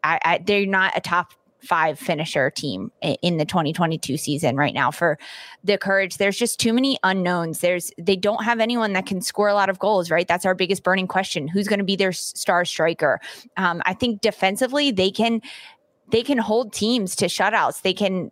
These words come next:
maybe get in a lot of ties, sneak single points out of a lot of these matches. But, uh, no, I just don't see them being that powerhouse team that the Courage has been traditionally. It's going to take a lot of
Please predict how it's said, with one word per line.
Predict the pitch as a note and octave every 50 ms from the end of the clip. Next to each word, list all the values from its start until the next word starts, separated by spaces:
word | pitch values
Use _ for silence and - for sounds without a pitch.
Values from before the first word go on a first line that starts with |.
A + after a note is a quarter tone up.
| -
maybe | - G3 F#3 G3+ G3+ A3 A3 G3+
get | F3+ F#3+ A3+ A3 G#3+
in | G#3+ A3+ A3+
a | G3+
lot | G#3 G#3+ G#3 G#3
of | G3+ F#3+
ties, | A3+ F#3 F#3+ G#3 G#3 F#3 F#3+ -
sneak | - - G3 F#3+ F#3
single | - - G#3 G3+ G3+ G3 F#3+ F#3+
points | - G#3 G3+ G#3 G#3 F#3+ - -
out | - F3+ F#3
of | F#3+ F#3
a | F#3
lot | F3+ F3 F3 F3+
of | F#3 F#3
these | F3+ E3+ F3 F3 -
matches. | E3+ E3+ F3 G3 - - F3 D#3+ D3+ E3
But, | - - F3 F3 E3+ E3+ - _ - - - - - - - _ _ -
uh, | F#3 F#3 F#3 F3+ F3 F3 F3 E3+ - - _ _ _ _ _ _ _ _ _ -
no, | F#3+ F#3 F#3 F3 B3 A#3 F3+
I | D#3+ F3
just | F#3 G#3 - -
don't | G#3+ G3+ G3+ -
see | - - - F#3+ A3 A3+
them | G#3 G3+ F#3+ F#3 F#3 F3+ F3+ -
being | - F3+ F#3+ F#3+ F#3+ F#3
that | F#3 F3 - -
powerhouse | - - E3 E3+ F3 E3+ F3 E3+ E3+ E3+ D#3+ D#3+ - - -
team | - - - E3+ E3+ D#3+ D#3+ E3 E3 D#3+
that | - D3 D3+ D#3 C#3+ - -
the | F3 E3+
Courage | - F#3 F3 E3+ E3+ -
has | - - E3+ F3 E3+ F3+ E3+
been | E3 F#3 E3+ E3+ E3+ E3
traditionally. | - - F3 E3+ F3 F#3 F#3 - - F#3+ F#3 F#3 F#3 F3+ F3+ F3 - - - - - A#3 -
It's | - G3 F#3+ -
going | - G3 G3 G3+
to | G3
take | F#3+ G3+ F#3+ D3+
a | F#3
lot | F3 F3+ F3 F3+
of | F3+ E3+